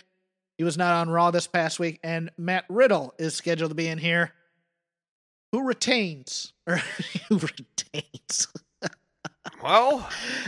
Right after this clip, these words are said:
Speaker 1: Well, <laughs> the only person with the title retains, dummy. Uh, does Bobby Lashley retain?
Speaker 2: I'm gonna say yes.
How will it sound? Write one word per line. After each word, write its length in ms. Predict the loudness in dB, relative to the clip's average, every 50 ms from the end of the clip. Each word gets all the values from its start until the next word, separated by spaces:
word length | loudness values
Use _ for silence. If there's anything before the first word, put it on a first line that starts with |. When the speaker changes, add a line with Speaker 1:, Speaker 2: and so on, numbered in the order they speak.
| 4
Speaker 1:
Well, 400 | 8 8 10 12 12 12 12 10
<laughs> 320 | 8 10 8 8 8 8 8
the 180 | 6 8 10
only 300 | 10 10 10 10 8 8
person 320 | 6 6 6 6 2 2 0
with 200 | 0 0 0 -4
the 100 | -6 -6
title 400 | -6 0 4 8 8 8 8 8 4
retains, 720 | 2 0 -2 0 0 2 2 2 0 -2 -6 -8 -12 -12 -16 _ _ _ _ _ _ _ _
dummy. 360 | 0 0 0 0 -2 -4 -6 _ -18 -20 -18 -18 -18 -20 -2 _
Uh, 220 | 4 6 6 6 4 2 -4 0 4
does 420 | 4 6 6 6 4 2 -2 -4
Bobby 380 | -6 -4 0 2 2 4 4 4
Lashley 440 | 4 4 4 4 2 0 0 0 0
retain? 540 | -2 -2 -4 -4 -4 -4 -4 -4 -10 -16 -20 _ _ _ _ _ _ _ _ _ _ _ _ _ _ _ _ _ _ _ _ _ _ _ _
Speaker 2:
I'm 140 | 6 8 8 8
gonna 120 | 6 4
say 200 | 4 4 4 6
yes. 560 | 6 6 6 6 4 2 -2 -6 -10 -12 -12